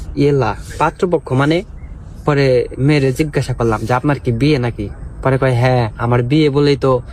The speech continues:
কাজ শুরু হয়েছে, কাজ শেষ হলেই আমার বিয়ে, কালকে পাত্রপক্ষ আসবে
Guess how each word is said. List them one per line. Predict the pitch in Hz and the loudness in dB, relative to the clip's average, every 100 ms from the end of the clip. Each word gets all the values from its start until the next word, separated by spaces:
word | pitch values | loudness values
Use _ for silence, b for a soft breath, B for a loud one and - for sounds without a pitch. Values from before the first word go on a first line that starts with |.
| B B B - - - - | B B B -14 -16 -10 -4
কাজ | 147 | -2
শুরু | - - 131 113 | -2 -4 -2 -2
হয়েছে, | 110 104 113 | -2 -2 -4
কাজ | - 135 | -2 -4
শেষ | - 151 - | -2 -4 0
হলেই | 165 190 151 120 B B B | 2 4 2 -2 B B B
আমার | 127 127 | 0 0
বিয়ে, | 120 120 110 110 | 0 0 0 0
কালকে | 123 127 - | -2 -2 -2
পাত্রপক্ষ | - - 127 131 - | -2 -2 -4 -4 -2
আসবে | 135 139 - 180 233 | -2 -2 0 0 0